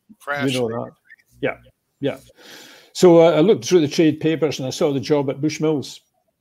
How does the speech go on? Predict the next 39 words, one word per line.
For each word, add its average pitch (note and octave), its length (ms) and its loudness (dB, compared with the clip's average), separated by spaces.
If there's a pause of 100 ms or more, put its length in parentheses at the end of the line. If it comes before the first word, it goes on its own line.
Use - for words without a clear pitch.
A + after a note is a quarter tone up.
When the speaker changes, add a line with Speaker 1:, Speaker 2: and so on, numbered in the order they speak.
(340)
Speaker 2:
advertised. B2 840 -6 (320)
So B2 300 -4
I A2+ 40 -8
went B2+ 160 -6
across B2 380 -6
in A#2 60 -8
nineteen A#2+ 300 -6
eighty-six C3+ 560 -4 (600)
and A#2+ 100 -4
met C3+ 160 0
a C3+ 40 0
guy C#3+ 220 2
called C3+ 300 0
Willie D3+ 200 6
Mackay, D3+ 680 2
another C3 220 -4
Scotsman, D3 680 -2 (560)
and C3+ 420 0
his B2 160 -10
assistant, D3 460 -2
a B2 60 -4
guy C#3 120 0
called C3+ 220 -4
Dennis C#3 300 -2
Higgins, D#3 500 0
and A#2+ 180 -2
we A#2+ 60 -6
sat C3+ 300 -6
down C3+ 180 -2
and A2+ 100 -12
talked D3 320 0
about C#3 380 -2
it. C#3 180 0
At C3+ 120 -6
the B2+ 60 2
end C#3 140 0
of B2+ 120 2
the D3 200 4
day, - 120 -6